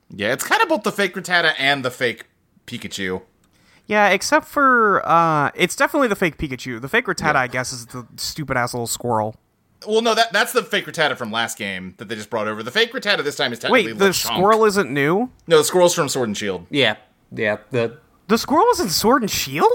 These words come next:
Speaker 1: Yeah.
Speaker 2: I don't remember that
Speaker 1: And
Speaker 2: at all.
Speaker 1: Skwovet, yeah. No, the, the Rattata this time is Lechonk.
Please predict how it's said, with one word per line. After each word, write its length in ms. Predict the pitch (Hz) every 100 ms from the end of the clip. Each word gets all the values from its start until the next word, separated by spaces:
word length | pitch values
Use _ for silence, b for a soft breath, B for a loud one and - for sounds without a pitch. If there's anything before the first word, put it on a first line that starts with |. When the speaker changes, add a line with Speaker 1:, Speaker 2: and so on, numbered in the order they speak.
| 440
Speaker 1:
Yeah. 240 | 359 320 - _ _ _ _ _ _ _ _ _ _ _ _ _ _ -
Speaker 2:
I 80 | 131
don't 100 | 147
remember 220 | 117 110
that 160 | 113 123
Speaker 1:
And 60 | 110
Speaker 2:
at 40 |
all. 200 | 117 110
Speaker 1:
Skwovet, 300 | 131 156 196
yeah. 300 | 151 143 113 160
No, 160 | 170
the, 140 | 165 160
the 100 | 165
Rattata 380 | 247 311 247 190
this 120 | 185
time 160 | 175 131
is 80 | 113
Lechonk. 600 | 113 - 107 92 -